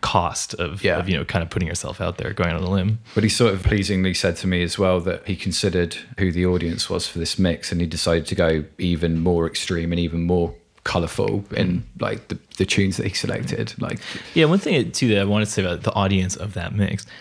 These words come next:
Speaker 1: is kind of interesting to me. Basically, like, the thing I was into before dance music was sort of, like, indie rock and punk and hardcore and stuff. And it's interesting to me how much more tolerance that scene has for its equivalent of this kind of thing.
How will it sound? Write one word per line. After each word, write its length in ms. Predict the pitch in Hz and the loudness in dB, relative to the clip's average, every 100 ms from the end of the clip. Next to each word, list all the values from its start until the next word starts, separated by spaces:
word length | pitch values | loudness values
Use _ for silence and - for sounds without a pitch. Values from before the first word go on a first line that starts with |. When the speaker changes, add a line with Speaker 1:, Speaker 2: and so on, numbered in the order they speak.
| - | -2
Speaker 1:
is 120 | 110 | 0
kind 160 | - 131 | 2 4
of 60 | |
interesting 260 | 113 - 95 | 4 2 2
to 60 | |
me. 220 | 92 87 92 - - | 2 0 -4 -10 -2
Basically, 400 | 104 90 - 92 | 0 2 0 -2
like, 400 | 90 87 95 - - - - - - - | -2 -4 -6 -10 -18 -20 -20 -20 -18 -4
the 80 | 110 | 2
thing 220 | 127 101 | 4 6
I 60 | 95 | 4
was 100 | 87 | 0
into 240 | 85 - | -2 -4
before 640 | 78 - - 87 80 82 _ _ _ - | -8 -8 -6 -4 -4 -8 _ _ _ -2
dance 240 | 104 95 - | 2 2 0
music 280 | 98 82 | -6 -6
was 120 | - - | -4 -4
sort 180 | - | -4
of, 60 | 92 | -4
like, 280 | 71 - - | -2 -4 -4
indie 260 | - 82 80 | -2 -2 -2
rock 300 | 76 78 - | -4 -4 -4
and 320 | 87 - - - - | -4 -2 -4 -10 -10
punk 260 | - 90 101 | -4 -4 -2
and 80 | 85 | -2
hardcore 340 | 92 85 - | -2 -4 -4
and 100 | 98 | -4
stuff. 280 | - - - | -2 -4 -4
And 140 | - - - - - - | -4 -6 -14 -20 -20 -4
it's 140 | 113 139 | 2 4
interesting 260 | 131 - | 4 4
to 80 | 95 | 4
me 140 | 87 | 2
how 120 | 87 95 | 2 2
much 300 | 95 - 101 | 2 0 0
more 340 | 95 95 87 - | 2 2 0 -6
tolerance 600 | - - 101 95 76 95 | -8 0 2 2 0 -4
that 260 | - 95 - | 0 -2 -2
scene 220 | - 92 | -4 -4
has 260 | 90 82 85 | -2 -2 -4
for 260 | - 82 - | -4 -4 -2
its 160 | 95 | -2
equivalent 540 | 87 - 95 82 78 - | -4 0 0 0 -4 -6
of 80 | |
this 140 | 92 85 | -8 -8
kind 180 | - 87 | -6 -6
of 80 | |
thing. 300 | - - - | -4 -4 -4